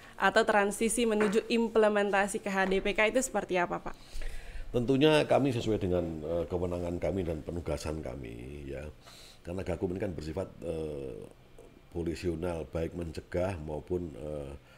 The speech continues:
Speaker 2: membatasi kerusakan.
Speaker 1: Ya.
Speaker 2: Dan juga bagaimana, eh, eh, gangguan-gangguan itu bisa dikelola dengan baik, eh, oleh tentunya yang menjadi tanggung, penanggung jawab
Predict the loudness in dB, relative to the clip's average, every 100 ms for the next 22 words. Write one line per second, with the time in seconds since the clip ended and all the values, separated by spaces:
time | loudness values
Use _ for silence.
0 | -12 -6 -2 -2 -2 -4 -4 -6 -10 -10
1 | -8 -4 -4 -4 -12 -16 -16 -14 -10 -10
2 | -8 -6 -4 -4 -4 -6 -6 -4 -4 -6
3 | -8 -8 -8 -8 -12 -18 -20 -20 -20 -20
4 | -20 -12 -8 -6 -4 -4 -4 -4 -4 -6
5 | -8 -10 -16 -20 -16 -6 -4 -2 0 0
6 | -2 -6 -4 -2 -2 -4 -2 -2 -2 -6
7 | -6 -6 -6 -6 -6 -6 -6 -8 -6 -2
8 | 0 0 -6 -20 -20 -20 -20 -20 -20 -20
9 | -20 -12 -10 -2 4 4 2 -10 -16 -16
10 | -12 -8 -4 0 2 0 -4 -16 -20 -20
11 | -20 -20 -14 -8 -6 -6 -6 -4 -4 -4
12 | -6 -6 -6 -6 -4 -4 -2 -4